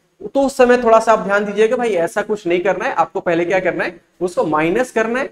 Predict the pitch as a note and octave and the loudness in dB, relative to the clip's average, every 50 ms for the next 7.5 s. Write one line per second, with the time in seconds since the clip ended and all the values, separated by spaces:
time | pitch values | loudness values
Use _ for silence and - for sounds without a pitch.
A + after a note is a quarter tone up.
0 | _ _ _ - E3 A#3 B3 B3 - F#3+ F#3+ G3+ G3 - - A3+ A#3+ B3+ C#4 D4 | _ _ _ -2 0 0 0 0 2 2 2 2 0 0 -4 -2 0 0 -2 -2
1 | A#3+ F#3+ F3+ F3+ E3+ E3+ F3 - - - - E3+ D3+ D3 D3 D#3+ A#3 D4 G4+ _ | 0 0 2 2 2 2 2 2 0 0 0 -2 -4 -4 -2 -2 -2 -2 -2 _
2 | _ _ _ _ _ _ _ _ - - D3+ C#3+ C3+ D3 G#3+ D4 F#4 - - _ | _ _ _ _ _ _ _ _ -2 0 0 0 2 2 0 0 0 -4 -16 _
3 | _ _ _ - C3+ B2+ - - A#2 A#2+ _ _ _ - _ _ _ _ _ _ | _ _ _ -8 -8 -8 -8 -10 -14 -14 _ _ _ -20 _ _ _ _ _ _
4 | _ _ _ _ _ _ _ _ _ _ _ _ _ _ _ _ _ _ _ _ | _ _ _ _ _ _ _ _ _ _ _ _ _ _ _ _ _ _ _ _
5 | _ _ _ _ - A3 B3 B3+ C4 C4 C4 B3+ B3+ B3+ B3+ B3 B3 B3+ B3 A#3+ | _ _ _ _ 2 2 4 4 6 6 6 6 8 6 6 6 6 6 4 4
6 | - B3 A#3+ A3+ A#3+ A#3 G#3+ F#3 F#3+ F#3+ F#3 A3+ A3+ A3+ A#3 A3+ A3 A3+ A3+ - | 4 2 0 0 2 2 4 4 4 4 6 4 4 4 4 2 0 -2 -2 -2
7 | G#3+ A3 - - A3+ A3 A3+ - A3 | -2 -2 -2 -2 -4 -4 -4 -8 -10